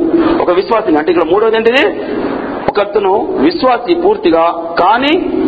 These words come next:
అతనికి దాంట్లో ఖురాన్లో గాని హదీసులో గాని తేడా లేదు.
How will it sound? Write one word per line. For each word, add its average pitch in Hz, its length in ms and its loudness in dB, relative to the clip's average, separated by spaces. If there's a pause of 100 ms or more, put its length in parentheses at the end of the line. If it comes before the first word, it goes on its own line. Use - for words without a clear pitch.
(140)
అతనికి 202 280 0
దాంట్లో 220 880 0
ఖురాన్లో 208 420 0
గాని 160 460 0 (300)
హదీసులో 226 520 0
గాని 185 320 0
తేడా 190 400 2
లేదు. 165 360 2